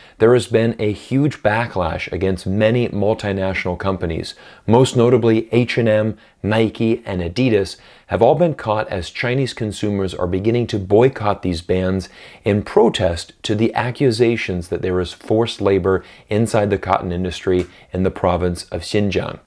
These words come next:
Many Chinese celebrities are voluntarily canceling their lucrative endorsement contracts with these companies,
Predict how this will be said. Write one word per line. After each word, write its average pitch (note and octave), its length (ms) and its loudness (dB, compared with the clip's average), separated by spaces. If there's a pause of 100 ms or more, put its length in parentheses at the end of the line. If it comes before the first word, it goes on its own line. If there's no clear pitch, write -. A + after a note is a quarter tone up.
Many C3 220 6
Chinese C#3 340 2
celebrities A#2 520 2
are G2+ 140 2
voluntarily A#2+ 840 0
canceling C3+ 680 -2
their F#2+ 160 4
lucrative G#2+ 460 0
endorsement A2+ 500 -2
contracts A2 540 -4
with F#2 100 -4
these F2 180 -6
companies, D3 540 0